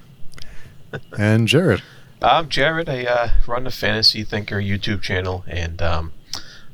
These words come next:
Speaker 2: I also, uh, hang out on page chewing dot com and do a blog there,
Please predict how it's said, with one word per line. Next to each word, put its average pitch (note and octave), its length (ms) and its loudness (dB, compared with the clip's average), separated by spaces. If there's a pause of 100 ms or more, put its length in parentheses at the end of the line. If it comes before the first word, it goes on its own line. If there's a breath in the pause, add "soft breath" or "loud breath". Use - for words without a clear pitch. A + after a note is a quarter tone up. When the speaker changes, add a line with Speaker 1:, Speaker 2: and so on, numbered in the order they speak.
Speaker 2:
I F2+ 80 -2
also, E2 420 -2
uh, D#2+ 200 -2
hang E2+ 200 -2
out E2 140 -2
on D#2+ 100 -4
page F#2 300 -4
chewing F#2 300 -4
dot F#2+ 220 -2
com D3+ 380 -4 (400)
and E2 200 -14
do F2+ 120 -8
a F#2+ 60 -10
blog E2 340 -8
there, - 300 -12